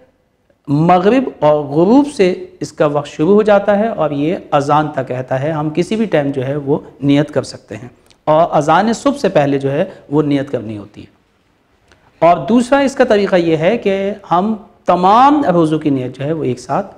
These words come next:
کر سکتے ہیں۔ اس سلسلے میں جو ایک اور مسئلہ ہے جس کا تعلق واجب ایسے روزے کہ جن کا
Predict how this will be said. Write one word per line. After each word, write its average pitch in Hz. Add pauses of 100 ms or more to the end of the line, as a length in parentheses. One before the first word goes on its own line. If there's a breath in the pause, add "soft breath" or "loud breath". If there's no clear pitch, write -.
(100)
کر 131
سکتے -
ہیں۔ -
اس 277
سلسلے 302
میں 294
جو 254 (640)
ایک 202
اور 240
مسئلہ 190
ہے 175
جس 190
کا 175 (100)
تعلق 214 (520)
واجب 202 (280)
ایسے 247
روزے 262 (200)
کہ 185
جن 202
کا 214